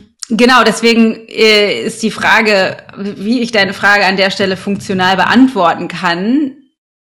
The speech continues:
um den Schülern das mitzugeben, was sie wollen, weil, ne, wo, wo, wo, worüber wollen wir reden? Über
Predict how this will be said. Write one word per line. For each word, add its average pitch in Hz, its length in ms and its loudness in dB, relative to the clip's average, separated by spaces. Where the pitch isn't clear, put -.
um 196 420 0
den 185 220 0
Schülern 190 260 -2
das 180 140 -4
mitzugeben, 185 380 -4
was 180 100 -6
sie 180 140 -10
wollen, 185 380 2
weil, 165 180 0
ne, 180 240 -8
wo, 185 360 -6
wo, 180 280 -4
wo, 208 360 0
worüber 220 320 4
wollen 202 160 2
wir 196 100 0
reden? 202 280 2
Über 180 300 0